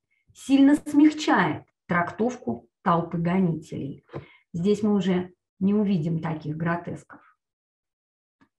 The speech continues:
Теперь обратимся к героям, расположившимся вокруг Христа. Во многом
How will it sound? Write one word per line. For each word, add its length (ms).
Теперь 560
обратимся 680
к 40
героям, 520
расположившимся 960
вокруг 440
Христа. 540
Во 160
многом 680